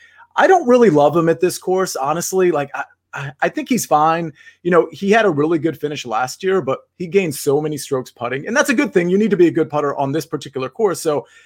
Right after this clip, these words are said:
I'm not gonna completely dismiss that and just say regression's coming, but regression's coming. I mean, you, he gained, like,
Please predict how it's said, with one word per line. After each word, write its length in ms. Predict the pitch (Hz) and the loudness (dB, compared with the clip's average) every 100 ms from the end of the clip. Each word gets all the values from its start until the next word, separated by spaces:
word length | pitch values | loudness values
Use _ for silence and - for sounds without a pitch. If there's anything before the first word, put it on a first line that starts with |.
| - | -4
I'm 100 | 208 | 2
not 140 | 233 | 2
gonna 120 | 214 170 | 2 2
completely 440 | 156 139 180 156 | 0 2 0 2
dismiss 400 | 143 139 143 143 | -2 0 0 -2
that 160 | 131 117 | -2 -4
and 80 | |
just 180 | 120 127 | -6 -6
say 120 | 131 | -6
regression's 600 | 127 131 123 131 - 127 | -6 -6 -4 -6 -6 -10
coming, 380 | - 139 127 117 - _ _ | -6 -4 -4 -8 -14 _ _
but 300 | 185 147 - _ | 0 0 -4 _
regression's 440 | 156 156 196 135 127 | 2 4 2 0 -2
coming. 340 | 180 123 113 | 0 -2 -4
I 40 | |
mean, 160 | 135 135 | -6 -6
you, 120 | 139 - | -8 -10
he 320 | - - 160 | -20 -14 -8
gained, 380 | 131 170 160 117 | -2 0 0 -2
like, 180 | 127 | -6